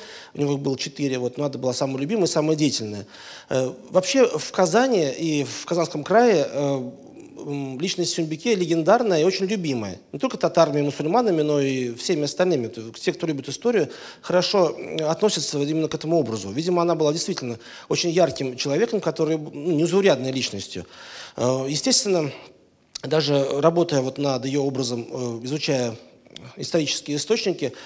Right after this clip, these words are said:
э, я увидел, что очень много было вокруг нее, даже в Средневековье было очень много сплетен. Ее пытались, э, с-, связать в какой-то связи, э, с, э, там, с братом или с сыном ее,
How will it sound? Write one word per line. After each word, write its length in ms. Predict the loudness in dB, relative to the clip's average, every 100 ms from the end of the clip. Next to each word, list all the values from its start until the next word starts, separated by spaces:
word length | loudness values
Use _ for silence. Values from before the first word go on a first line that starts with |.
| -10
э, 240 | -2 0 0
я 200 | 0 0
увидел, 560 | -2 -8 -8 -2 0 0
что 160 | 0
очень 280 | 0 2 2
много 200 | 2 2
было 200 | 2 2
вокруг 220 | 2 0 -2
нее, 180 | -2
даже 360 | 0 0 0 -2 -6 -16
в 60 | -8
Средневековье 720 | -4 -2 -4 0 4 4 4
было 240 | 4 4 4
очень 280 | 2 -2 0
много 180 | 0
сплетен. 520 | -2 -2 -2 -2 -6 -12 -4
Ее 160 | -2
пытались, 440 | 0 2 2 2 -2 -14 -10 0
э, 300 | 4 4 2
с-, 160 | -2 -4
связать 580 | -4 0 2 2 2 -2
в 40 |
какой-то 280 | -2 0 0
связи, 600 | 0 2 2 4 2 -2 -6 -12 -2
э, 320 | 0 2 2
с, 220 | 2 2
э, 460 | 0 0 0 -4 -6
там, 360 | -6 -4 -4 -2
с 180 | -2 -2
братом 760 | -4 -2 4 4 4 2 0
или 340 | 0 0 0 2
с 80 |
сыном 600 | 4 4 2 2 2 2 -2
ее, 280 | 0 2